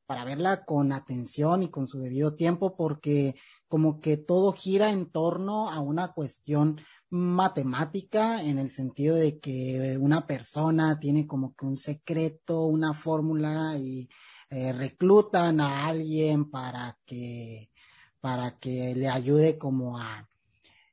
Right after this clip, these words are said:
como a justificar las palabras de esta persona que mediante una fórmula dice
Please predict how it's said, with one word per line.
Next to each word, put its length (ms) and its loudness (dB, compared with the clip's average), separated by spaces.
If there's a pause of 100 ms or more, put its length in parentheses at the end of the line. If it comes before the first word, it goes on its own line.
(160)
como 340 4
a 120 4
justificar 720 2
las 200 4
palabras 540 2
de 60 0
esta 260 -2
persona 500 -4
que 100 -6
mediante 460 -6
una 200 2
fórmula 580 0
dice 420 -10